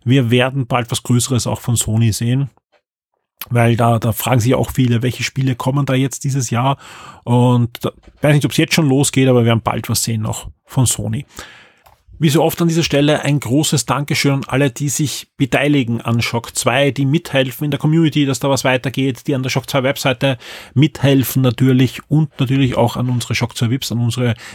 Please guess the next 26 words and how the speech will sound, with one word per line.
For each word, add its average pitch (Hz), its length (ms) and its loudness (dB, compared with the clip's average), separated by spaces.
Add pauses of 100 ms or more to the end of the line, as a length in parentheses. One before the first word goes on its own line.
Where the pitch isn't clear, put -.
(140)
regelmäßigen 123 680 2
Unterstützer. 127 720 0 (300)
Da 139 80 0
möchte 147 240 0
ich, 147 320 -2
äh, 131 180 2
diese 123 240 -2
Woche 135 320 -2
herzlich 127 460 -2
den 131 160 -2
Sven 127 480 2
grüßen 180 340 0
lassen, 165 400 -2
der 143 160 -4
wieder 131 380 0
zurückgekommen 175 840 0
ist, 170 340 0 (280)
und 160 340 0
auch 123 220 2
den 135 240 -2
Royal 120 340 2
Mad 117 400 0
Hatter, 123 380 2 (340)
der 113 220 0
seinen 120 320 -2
Pledge - 400 -2